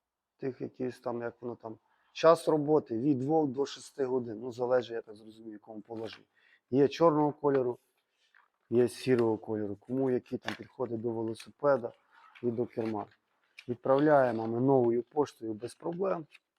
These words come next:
Дивіться, є U S B кабель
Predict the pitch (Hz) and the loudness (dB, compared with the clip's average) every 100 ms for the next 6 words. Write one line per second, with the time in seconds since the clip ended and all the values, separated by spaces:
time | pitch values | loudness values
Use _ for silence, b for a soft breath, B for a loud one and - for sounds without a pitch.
0 | _ _ _ _ _ 117 107 - 117 127 | _ _ _ _ _ -6 -6 -6 -4 0
1 | 117 - _ _ _ _ _ _ _ _ | -2 -4 _ _ _ _ _ _ _ _
2 | _ _ _ _ _ 117 120 117 117 123 | _ _ _ _ _ -6 -2 -2 -2 -6
3 | - 180 156 | 0 0 0